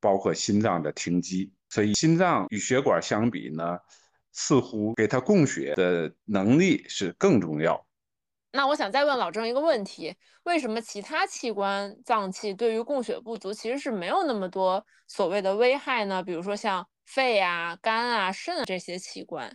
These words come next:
Speaker 1: 首先，人体所有器官都是重要的，当然心脑可能最突出，因为心脏是一个像泵的功能，提供一个循环。我们的神经，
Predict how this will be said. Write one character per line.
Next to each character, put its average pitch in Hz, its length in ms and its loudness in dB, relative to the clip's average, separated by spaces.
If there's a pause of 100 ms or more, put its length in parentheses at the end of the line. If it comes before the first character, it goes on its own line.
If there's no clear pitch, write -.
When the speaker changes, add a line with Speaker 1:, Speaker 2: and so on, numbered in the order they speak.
(160)
Speaker 1:
首 110 80 2
先， 113 400 2
人 113 260 6
体 87 320 4
所 117 160 6
有 139 100 6
器 - 220 2
官 87 180 4
都 90 140 4
是 87 80 4
重 85 220 -2
要 82 260 0
的， - 140 -14 (360)
当 120 200 2
然 92 440 2 (440)
心 120 260 4
脑 78 260 0
可 85 200 -4
能 85 240 -4
最 107 180 0
突 - 300 0
出， 117 400 -2 (680)
因 107 160 2
为 113 140 2
心 117 140 4
脏 107 200 4
是 110 200 0
一 104 100 2
个 104 500 4 (380)
像 110 220 2
泵 135 180 4
的 85 100 2
功 82 240 -4
能， 69 240 -10 (520)
提 - 160 -4
供 98 200 2
一 87 120 0
个 92 120 0
循 101 280 -2
环。 78 340 -4 (500)
我 95 140 0
们 98 100 2
的 107 280 6
神 98 280 2
经， 113 320 4